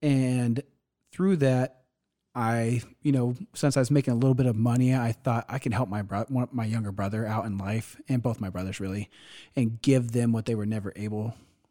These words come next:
to have growing up. Um, that didn't happen. I tried to help one of my brothers out, and unfortunately, even when I did, his situation got worse.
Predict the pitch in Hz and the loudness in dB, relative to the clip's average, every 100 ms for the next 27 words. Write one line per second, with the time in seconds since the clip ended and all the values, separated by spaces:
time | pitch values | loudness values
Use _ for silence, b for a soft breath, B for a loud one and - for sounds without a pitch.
0 | _ _ _ - - 110 101 - 104 110 | _ _ _ -16 -6 -4 -4 -6 -6 -6
1 | - 117 98 92 120 - _ b b b | -4 -4 -4 -2 -4 -6 _ b b b
2 | b b b b b b _ _ - 117 | b b b b b b _ _ -8 -6
3 | 98 101 - _ _ _ _ - 143 135 | -4 -6 -10 _ _ _ _ -2 2 2
4 | 120 101 104 139 135 131 120 113 117 107 | 2 -2 -2 0 -2 -2 -4 0 0 0
5 | 110 117 110 101 101 110 110 113 110 107 | -2 -2 -2 -2 -2 -2 -2 -4 -4 -6
6 | - 107 107 104 107 107 104 92 98 98 | -4 -6 -4 -4 -2 -2 -2 -6 -8 -6
7 | 104 117 - _ - 123 - 101 104 101 | -6 -8 -12 _ -8 -6 -4 -6 -4 -4
8 | 104 98 - 95 92 110 - | -6 -8 -8 -8 -6 -6 -8